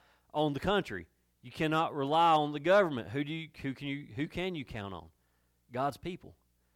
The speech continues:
God's people will come help. When I started, see, in twenty ten, when I started, we was doing the, uh,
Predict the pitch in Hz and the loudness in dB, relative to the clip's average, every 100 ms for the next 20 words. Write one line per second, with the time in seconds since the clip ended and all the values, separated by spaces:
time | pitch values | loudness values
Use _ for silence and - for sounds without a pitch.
0 | _ _ _ _ 117 143 175 170 - 214 | _ _ _ _ -2 2 2 0 -8 -8
1 | 214 117 104 123 151 139 143 165 - _ | -6 -4 -4 -4 -4 -6 -4 -6 -8 _
2 | _ _ _ _ _ _ _ _ _ _ | _ _ _ _ _ _ _ _ _ _
3 | _ _ _ _ _ _ _ _ _ _ | _ _ _ _ _ _ _ _ _ _
4 | _ _ _ _ _ 120 127 135 - 151 | _ _ _ _ _ -6 -4 -4 0 -2
5 | 120 - 117 104 95 135 147 139 165 151 | -2 -8 -6 -6 -6 -6 -6 -4 -4 -2
6 | 139 139 - 151 151 135 113 127 123 117 | -2 -4 0 2 2 0 -2 -2 -4 -4
7 | 110 107 92 | -4 -4 -4